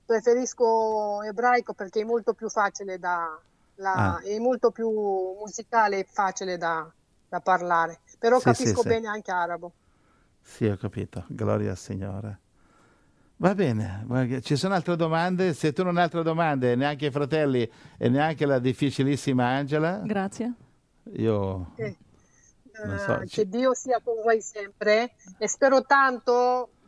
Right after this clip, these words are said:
Speaker 1: che potrei da sola alzarmi ogni mattina a dedicare a, a Gesù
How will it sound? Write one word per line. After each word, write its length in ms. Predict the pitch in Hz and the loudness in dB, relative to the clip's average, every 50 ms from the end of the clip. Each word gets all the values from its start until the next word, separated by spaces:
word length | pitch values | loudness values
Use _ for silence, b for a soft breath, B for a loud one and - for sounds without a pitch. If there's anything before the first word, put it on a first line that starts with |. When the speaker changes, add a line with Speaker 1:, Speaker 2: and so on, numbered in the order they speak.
| _ _ _ | _ _ _
Speaker 1:
che 580 | - 226 214 220 214 208 208 208 202 202 196 196 _ _ | -4 -2 -2 -2 -2 -2 -4 -6 -8 -10 -14 -20 _ _
potrei 400 | _ 240 220 - 247 285 285 277 | _ -6 -6 -4 -6 -8 -8 -6
da 140 | 226 247 233 | -8 -8 -12
sola 320 | - - 277 269 262 247 | -10 -10 -10 -10 -8 -10
alzarmi 1000 | 226 226 226 - - 262 247 240 240 226 226 214 208 202 202 196 196 190 185 180 - _ | -10 -10 -12 -14 -12 -12 -10 -10 -12 -14 -14 -12 -12 -12 -14 -14 -16 -18 -20 -20 -20 _
ogni 260 | - 247 262 269 269 254 | -16 -16 -10 -8 -2 -2
mattina 480 | 247 240 - _ - 262 262 240 226 | -2 -2 -2 _ -2 0 2 2 0
a 20 | 214 | 4
dedicare 600 | 190 208 190 196 202 - - 240 233 226 226 220 | 4 2 4 4 -2 0 0 0 2 2 2 2
a, 80 | 208 202 202 208 208 208 | 2 2 2 0 -2 -2
a 40 | 208 | 0
Gesù 680 | 180 196 - 370 - 233 240 247 240 233 220 214 214 | 6 6 6 6 6 4 8 10 10 10 10 8 4